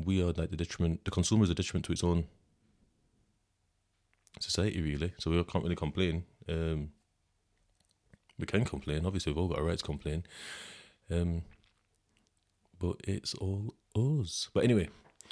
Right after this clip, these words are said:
like I guess that's for anything, though. Like, cars, like, emissions and stuff, ripping down the, um, ripping down the ozone layer and all these things or whatever, greenhouse gases and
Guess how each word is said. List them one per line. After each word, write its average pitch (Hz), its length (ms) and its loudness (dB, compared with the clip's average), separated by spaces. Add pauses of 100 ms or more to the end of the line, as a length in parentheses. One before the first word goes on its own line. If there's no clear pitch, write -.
(120)
like 147 80 2
I - 20 4
guess 190 120 4
that's 104 120 8
for 117 80 8
anything, 156 300 10
though. 78 280 6
Like, 90 200 4
cars, 113 520 4 (140)
like, 87 420 2
emissions 98 400 6
and 90 120 2
stuff, - 440 -2 (360)
ripping 90 180 2
down 87 180 4
the, 85 480 2
um, 78 280 0 (1700)
ripping 95 260 6
down 90 220 6
the 87 640 2 (400)
ozone 87 340 4
layer 85 320 4
and 82 180 2 (300)
all 87 140 2
these 85 140 4
things 87 180 4
or 82 100 4
whatever, 82 240 2
greenhouse 85 320 2
gases 82 380 -2
and 78 200 -2